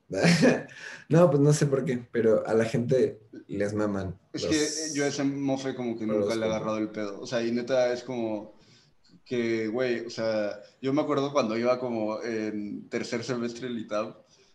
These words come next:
Speaker 2: estaba con uno de mi, o sea, con dos de mis mejores amigos, y, y entonces yo así como, estábamos estudiando eco, como, como es que le hace la gente el litab todo el tiempo,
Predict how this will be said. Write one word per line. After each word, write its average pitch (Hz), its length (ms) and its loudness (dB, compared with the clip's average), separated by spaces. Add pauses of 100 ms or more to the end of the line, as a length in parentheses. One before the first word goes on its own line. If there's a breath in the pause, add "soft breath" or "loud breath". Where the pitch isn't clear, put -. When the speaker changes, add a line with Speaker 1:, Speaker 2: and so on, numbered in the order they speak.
(120)
Speaker 2:
estaba 117 520 -2
con 101 840 -8 (300)
uno 120 320 -2
de 117 160 -4
mi, 107 560 -4
o 113 40 -8
sea, 107 280 -6
con 107 260 -6 (160)
dos 135 340 -4
de 151 80 0
mis 117 180 -8
mejores 113 380 -8
amigos, 107 440 -8 (840 soft breath)
y, 110 800 -2
y 113 220 -4
entonces 113 460 -6
yo 113 200 -4
así 107 200 -6
como, 104 320 -6
estábamos 117 300 -4
estudiando 101 640 -8
eco, - 360 -12
como, 95 420 -14
como 104 260 -8
es - 380 -12
que 95 280 -10 (100)
le 104 140 -8
hace 101 200 -8
la 95 120 -8
gente 101 220 -12
el 95 60 -10
litab 92 240 -14
todo 98 100 -14
el 95 80 -14
tiempo, 113 340 -16